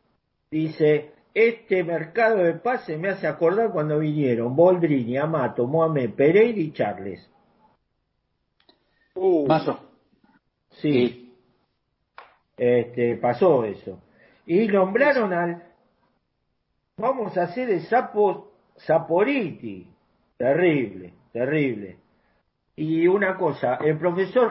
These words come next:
Speaker 1: Haberger hace unos días no salió, no fue el técnico de un equipo campeón.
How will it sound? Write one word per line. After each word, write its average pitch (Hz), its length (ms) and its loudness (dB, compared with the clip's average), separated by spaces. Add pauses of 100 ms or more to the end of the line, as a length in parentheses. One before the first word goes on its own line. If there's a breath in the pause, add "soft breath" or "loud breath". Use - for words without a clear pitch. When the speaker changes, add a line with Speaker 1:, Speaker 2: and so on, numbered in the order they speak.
Speaker 1:
Haberger 135 560 2
hace 165 200 -4
unos 160 220 -2
días 220 200 0
no 147 120 -4
salió, 143 600 0
no 147 140 -4
fue 151 160 0
el 151 60 -6
técnico 160 360 0
de 143 60 0
un 143 80 -4
equipo 139 320 -4
campeón. 185 460 2